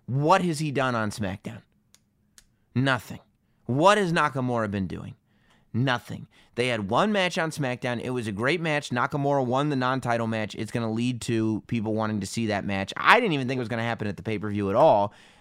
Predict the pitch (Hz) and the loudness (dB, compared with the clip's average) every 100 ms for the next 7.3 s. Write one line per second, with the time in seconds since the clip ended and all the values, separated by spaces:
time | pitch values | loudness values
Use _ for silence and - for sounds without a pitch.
0 | - 110 107 120 113 120 120 110 113 117 | -6 -2 2 2 0 -2 -2 0 0 0
1 | - 92 113 107 117 120 85 92 - - | -4 -2 0 4 6 6 4 -6 -14 -20
2 | - - 123 127 123 113 101 101 _ _ | -20 -2 4 6 6 2 -2 -6 _ _
3 | _ _ _ _ - - 180 170 220 202 | _ _ _ _ -20 2 2 4 4 2
4 | - - 214 262 - 101 69 101 113 _ | 2 4 4 4 0 -4 -4 -6 -8 _
5 | _ _ - _ _ _ _ 131 165 156 | _ _ -20 _ _ _ _ 0 2 4
6 | 160 156 147 123 143 135 131 151 135 104 | 2 0 -2 -2 0 0 0 -2 -2 -2
7 | - 95 | -2 -8